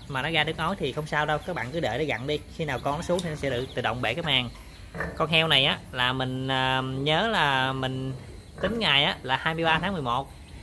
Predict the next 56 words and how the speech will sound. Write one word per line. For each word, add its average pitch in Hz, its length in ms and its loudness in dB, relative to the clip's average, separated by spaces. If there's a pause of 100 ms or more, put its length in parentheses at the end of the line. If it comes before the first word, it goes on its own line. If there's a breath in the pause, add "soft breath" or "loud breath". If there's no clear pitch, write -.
(220 loud breath)
Nhưng 180 140 -2
mà 147 120 2
hôm 165 180 -2
nay 165 180 4
mới 190 160 0
có 208 260 2
ngày, 139 400 2
à, 139 160 -2 (260)
mười 151 160 -2
hai 165 160 2
tháng 196 120 -2
mười 190 100 -2
một 139 240 2
mà 147 60 -2
nó 165 60 0
xanh 160 220 2
rồi. 143 180 4
Không 160 120 -2
biết 202 160 0
là 165 60 4
mình 135 200 -2
có 160 180 2
tính 202 220 0
lộn 139 260 -4
ngày 135 160 6
hay 165 100 -2
không 165 180 0
nữa 165 80 -4
các 190 60 -2
bạn. 160 180 4 (1300)
Còn 135 120 0
một 135 120 -4
tí 196 180 4
nữa 170 280 2
con 165 160 4
nó 180 80 0
ra 165 200 6
thì 156 80 -2
mình 139 160 -4
quay 151 160 2
cho 180 80 -2
các 151 80 -2
bạn 135 100 -4
xem 160 220 -2
nha. 170 200 0 (2250)
Đây 165 100 2
nè, 139 280 4
con 165 220 8
nó 185 80 2
chắc 190 160 -6
cũng 160 160 -4
gần 143 160 -2
ra 151 220 6
đó 160 60 4
các 170 80 -2
bạn. 139 160 4